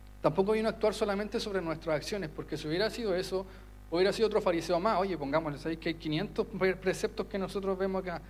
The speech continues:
Jesús hubiera dicho, "Pongámosle mil para que la gente esté más controlada, para que su comportamiento, su comportamiento sea más ajustado a lo que la ley dice".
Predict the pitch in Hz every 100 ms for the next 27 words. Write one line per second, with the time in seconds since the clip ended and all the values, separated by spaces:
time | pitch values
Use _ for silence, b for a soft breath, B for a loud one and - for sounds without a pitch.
0 | B - 165 156 180 165 165 156 - 156
1 | 165 180 156 185 247 - 175 170 156 196
2 | 190 - 151 208 226 233 - 220 220 208
3 | 185 160 156 151 147 151 151 135 147 160
4 | 202 - 196 B B B - 160 156 165
5 | 170 175 165 175 151 160 214 - 233 -
6 | 247 226 220 208 190 185 185 185 185 143
7 | 123 127